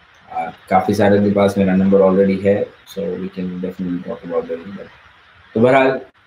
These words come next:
मुख्तसर मुफीद यही था कि कल अपने दिमाग को ठंडा रखो, <clears throat> जश्न के माहौल में ये ऐसा कोई काम मत कर लो जिससे, you know, माहौल ख़राब हो जाए। और भारतीय जनता पार्टी के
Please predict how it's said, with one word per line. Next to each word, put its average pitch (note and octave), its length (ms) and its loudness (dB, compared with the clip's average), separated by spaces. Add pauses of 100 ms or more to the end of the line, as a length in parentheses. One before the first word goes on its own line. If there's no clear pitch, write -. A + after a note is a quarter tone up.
(220)
मुख्तसर B2 440 2
मुफीद A#2 400 0
यही A2+ 240 0
था A2 120 -2 (460)
कि F#2+ 80 -2 (720)
कल G#2 460 -4 (140)
अपने G2+ 220 -2
दिमाग G#2 340 2
को G2+ 180 -2
ठंडा G#2+ 240 0
रखो, A#2 360 2 (440)
<clears throat> - 240 -10 (380)
जश्न A2 280 0
के A2 120 -2
माहौल G#2+ 320 0
में A2+ 260 0 (540)
ये A2 360 2
ऐसा A2+ 400 0
कोई A2+ 160 2
काम A2 280 0
मत G2+ 140 -6
कर A2 100 -4
लो B2 160 0
जिससे, G#2+ 360 -2 (360)
you G#2+ 80 -10
know, G2+ 160 -8 (280)
माहौल G#2 340 -2
ख़राब - 340 -8
हो - 120 -20
जाए। G2 100 -12 (580)
और G#2 140 0
भारतीय A2 380 4
जनता A#2 220 4
पार्टी A2 260 2
के A2 220 2